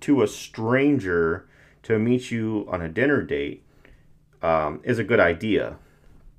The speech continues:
I don't think anybody would do this anyways, especially with a serial killer on the loose. That does not seem, um,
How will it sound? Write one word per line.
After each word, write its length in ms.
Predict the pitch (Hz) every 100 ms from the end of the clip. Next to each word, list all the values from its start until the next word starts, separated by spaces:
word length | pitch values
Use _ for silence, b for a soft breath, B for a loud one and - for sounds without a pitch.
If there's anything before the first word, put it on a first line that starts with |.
| _ _ _ - -
I 80 | 113
don't 140 | 110
think 160 | 110 107
anybody 380 | 104 92 90
would 160 | 82 82
do 140 | 101
this 320 | 95 87 - - b b b
anyways, 640 | 123 147 98 73 64 -
especially 1120 | - 76 - - - - 147 175 - 80 123
with 160 | - 78
a 80 | 76
serial 340 | - 147 143
killer 300 | - 87 76
on 160 | 76 76
the 40 |
loose. 220 | 90 92 - b b b
That 180 | - 95
does 160 | 110 104
not 420 | 98 92 - -
seem, 500 | - 101 92 92 87
um, 420 | 90 82 80 78